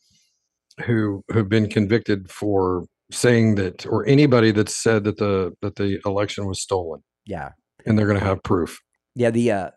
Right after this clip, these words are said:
Speaker 2: Suski talks about Muskegon County, Michigan. I, I used to
Speaker 1: Yes, Muskegon,
Speaker 2: Yeah, I
Speaker 1: that's it.
Speaker 2: used to, um, I used to go there all the time 'cause, uh, where I lived, um, ev-, eventually in Holland, I was living in Spring Lake, um,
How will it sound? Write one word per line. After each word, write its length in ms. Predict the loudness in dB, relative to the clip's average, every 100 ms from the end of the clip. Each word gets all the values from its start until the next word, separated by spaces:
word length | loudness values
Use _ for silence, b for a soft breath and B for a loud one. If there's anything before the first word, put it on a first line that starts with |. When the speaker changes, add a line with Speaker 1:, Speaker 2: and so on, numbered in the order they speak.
| -4
Speaker 2:
Suski 340 | -2 -2 -2
talks 240 | 0 -2 0
about 220 | 0 0
Muskegon 560 | -2 -4 -4 -2 -4
County, 320 | -2 0 0 0
Michigan. 460 | -2 -4 -4 0
I, 140 | 0 2
I 60 | 2
used 240 | 2 2
to 80 | 2
Speaker 1:
Yes, 220 | 2 2
Muskegon, 540 | -2 -2 -2 -2 -2 2
Speaker 2:
Yeah, 100 | 4
I 40 |
Speaker 1:
that's 20 |
it. 40 | 4
Speaker 2:
used 180 | 2 0
to, 120 | -4
um, 440 | -4 -8 -10 -20 -4
I 100 | 2
used 160 | 2 0
to 80 |
go 180 | -2 0
there 160 | 2 2
all 80 | 0
the 80 |
time 360 | -6 -4 -4 -6
'cause, 180 | -10 -6
uh, 240 | -6 -6 -12 _ 0
where 120 | 2
I 100 | 2
lived, 440 | 2 2 2 0
um, 240 | -2 -2 -6 b b b b -12
ev-, 200 | -8 -8 -2
eventually 460 | 0 0 0 -2
in 60 | 0
Holland, 540 | 2 4 2 0 -4 -4
I 140 | -4
was 260 | -4 -6 -2
living 240 | 0 0
in 120 | -2 -4
Spring 380 | -8 -4 -4 -4
Lake, 340 | -6 -8 -12 -12
um, 360 | -8 -8 -8